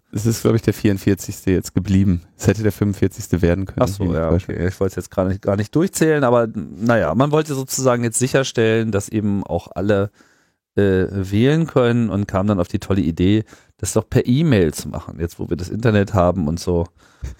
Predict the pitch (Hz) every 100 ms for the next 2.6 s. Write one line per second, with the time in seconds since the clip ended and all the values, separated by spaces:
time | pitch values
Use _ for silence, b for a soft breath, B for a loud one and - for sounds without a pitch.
0 | B 117 123 - 127 - 110 117 107 107
1 | 107 104 110 117 110 131 110 - - B
2 | B B - 123 139